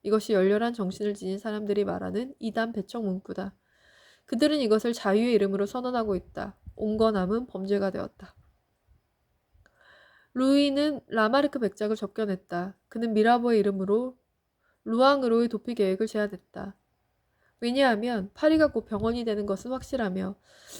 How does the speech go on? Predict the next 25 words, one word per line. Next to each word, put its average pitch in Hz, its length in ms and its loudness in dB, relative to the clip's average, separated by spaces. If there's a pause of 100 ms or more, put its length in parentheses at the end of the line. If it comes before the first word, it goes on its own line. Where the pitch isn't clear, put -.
(280)
어쩌면 269 380 2
공포의 262 380 2
극장이 233 340 -4
될 208 100 -2
수도 - 240 -6
있기 202 160 -2
때문이었다. 208 800 -6 (720)
미라보는 214 640 2 (420)
왕과 233 380 4
왕비에게 208 680 0
왕가가 233 500 -2
파리에서 294 380 -2
떠나지 285 340 0
않는다면 208 760 -2
프랑스와 302 480 0
그들은 208 380 0
몰락한다고 196 760 -2
설득하길 269 500 -6
원했다. 190 560 -8 (1200)
"그들을 277 300 0
떠나게 294 360 4
할 269 100 4
계획은 220 300 0
내가 202 200 -2
담당하겠소." 202 840 -6